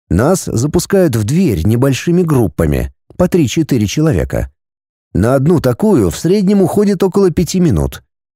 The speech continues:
Несложно посчитать, сколько придется ждать тем, кто стоит в конце очереди из пятисот желающих получить книги. Уже через двадцать минут ожидания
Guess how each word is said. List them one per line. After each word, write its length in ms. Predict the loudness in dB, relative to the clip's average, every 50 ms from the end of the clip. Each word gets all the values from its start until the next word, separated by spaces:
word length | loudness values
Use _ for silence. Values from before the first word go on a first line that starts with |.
| _ _ _ _ _ _ _ 0
Несложно 640 | 0 2 0 0 0 0 2 2 2 2 2 0
посчитать, 520 | 0 -2 -2 -2 -4 -2 0 0 0 -2 -2
сколько 520 | -6 -12 -8 -2 -2 0 0 0 0 0
придется 420 | 0 0 2 2 0 0 0 -2 -2
ждать 300 | -2 0 0 -2 -2 -2
тем, 320 | -2 0 2 2 2 0 -2 -6
кто 240 | -8 -4 -2 -2 -2
стоит 340 | 0 0 0 0 0 0 -2
в 60 | -2
конце 400 | 0 0 0 0 0 0 0 2
очереди 580 | 2 2 0 0 -2 -2 0 0 0 -2 -4 -4 _ -4
из 160 | -4 -4 -4
пятисот 500 | -4 -4 -4 -2 -4 -4 -2 0 0 0
желающих 720 | 0 0 0 2 2 2 2 2 0 -2 -4 -6 -4 -2
получить 420 | 0 0 0 0 0 -2 -4 -4 -4
книги. 560 | -2 0 0 0 0 0 -2 -4 -6 -8 -10 _ _ _ _ _ _ _ _ _ _ -2
Уже 400 | 0 0 2 0 0 0 0 0
через 320 | 0 -2 -2 0 0 0
двадцать 420 | 0 0 0 0 0 0 -2 -2 0
минут 260 | 0 0 0 0 0 0
ожидания 720 | -2 -2 -2 0 0 0 2 2 0 0 0 -2 -4 -6